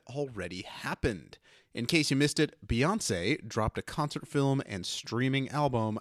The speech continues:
out of nowhere. Honestly, I love that artists are doing this more often, especially her. No hype needed, just get the damn thing out there. The film and album are both called Homecoming, and they center around her performance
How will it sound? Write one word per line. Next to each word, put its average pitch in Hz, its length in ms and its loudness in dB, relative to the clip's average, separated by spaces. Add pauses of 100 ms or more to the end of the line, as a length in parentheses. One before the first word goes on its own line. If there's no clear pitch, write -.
out - 220 -2
of 110 140 -2
nowhere. 104 520 2 (360)
Honestly, 120 680 2
I 107 140 -2
love 104 420 0
that 110 180 -2
artists 101 320 -2
are 101 60 -2
doing 101 340 -2
this 92 160 -4
more 80 160 -4
often, 110 380 0
especially 78 520 -6
her. 147 360 6 (260)
No 98 200 0
hype 101 260 0
needed, 123 400 4
just - 280 0
get - 200 -4
the 113 220 -2
damn 101 320 2
thing 98 340 -4
out 107 300 0
there. 76 320 -2 (480)
The 123 80 -4
film 180 240 4
and 147 80 6
album 127 260 4
are 87 80 -2
both 98 300 -4
called 92 240 -4
Homecoming, 151 680 -2
and 113 240 0
they 117 80 0
center 160 400 4
around 117 280 0
her 107 120 0
performance 143 720 2